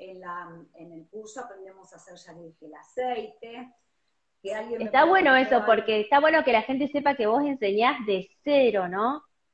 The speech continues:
Speaker 2: Si alguien tiene la posibilidad de acceder a, a, a tener la planta y poder hacer, ¿no? Eh, su propio aceite, su propia tintura, saber que lo puede hacer, que el curso te enseña a hacerlo.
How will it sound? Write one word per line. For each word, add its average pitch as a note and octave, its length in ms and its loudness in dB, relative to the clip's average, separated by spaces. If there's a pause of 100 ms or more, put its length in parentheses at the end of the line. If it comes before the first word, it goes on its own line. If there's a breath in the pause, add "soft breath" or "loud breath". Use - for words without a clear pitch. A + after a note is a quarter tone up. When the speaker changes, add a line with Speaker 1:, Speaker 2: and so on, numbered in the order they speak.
(120)
Speaker 2:
Si A3+ 60 -2
alguien B3+ 220 4
tiene C#4 140 0
la C4+ 160 4
posibilidad A#3 580 4
de G3 160 0
acceder G#3+ 640 0
a, F#3 560 2
a, F3+ 400 -4
a F#3+ 80 -2
tener G3+ 280 -2
la A3+ 200 4
planta A#3+ 800 6
y G#3+ 100 2
poder G#3 320 0
hacer, A#3 500 2
¿no? A3 360 2
Eh, F#3 340 -4
su F#3+ 80 -12
propio A3 320 0
aceite, B3+ 480 -2
su G#3+ 100 -8
propia A3 220 -6
tintura, A3+ 300 -6
saber A3+ 280 2
que C4+ 100 2
lo G#3 140 4
puede C4+ 180 6
hacer, C4+ 380 2
que G#3+ 80 -2
el G3+ 160 -4
curso D4+ 300 -2
te A3 140 0
enseña C4 420 -2
a F#3 180 -6
hacerlo. G3+ 460 0